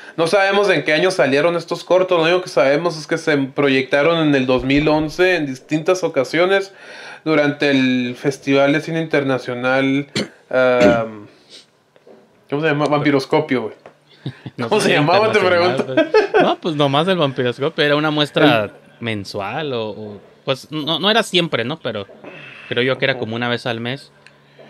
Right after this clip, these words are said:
Speaker 2: Y
Speaker 1: Sí, sí,
Speaker 2: proyectábamos
Speaker 1: sí.
Speaker 2: los cortos de, pues, de raza de aquí de Tijuana. Y una vez me tocó proyectar este. Y, y el que vamos a ver después de Diego, del Díaz.
Speaker 1: Así es.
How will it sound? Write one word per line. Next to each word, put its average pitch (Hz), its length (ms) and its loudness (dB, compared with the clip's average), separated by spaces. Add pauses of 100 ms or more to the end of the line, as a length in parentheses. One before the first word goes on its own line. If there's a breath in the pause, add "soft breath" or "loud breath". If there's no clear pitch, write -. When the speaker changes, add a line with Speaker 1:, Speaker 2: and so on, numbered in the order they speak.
(100)
Speaker 2:
Y 120 60 -12
Speaker 1:
Sí, - 20 -18
sí, - 80 -20
Speaker 2:
proyectábamos 113 720 -2
Speaker 1:
sí. 120 80 -6
Speaker 2:
los 120 100 -8
cortos 107 460 -10
de, 92 320 -16 (320)
pues, 98 200 -18
de 98 120 -14
raza 101 280 -12
de 107 60 -6
aquí 98 160 -12
de 107 60 -8
Tijuana. 151 440 -6
Y 120 140 0
una 113 160 -6
vez 110 340 -12
me 117 100 -14
tocó 104 280 -16
proyectar 107 420 -10
este. 165 380 -4 (1000 loud breath)
Y, 139 600 -4 (1040 loud breath)
y 110 100 -10
el 101 80 -8
que - 80 -12
vamos 104 200 -10
a 107 40 -10
ver 101 80 -6
después 107 380 -8
de 107 120 -8
Diego, 98 440 -10 (800)
del 98 160 -16
Díaz. 139 260 -4
Speaker 1:
Así 139 140 -4
es. 117 240 -8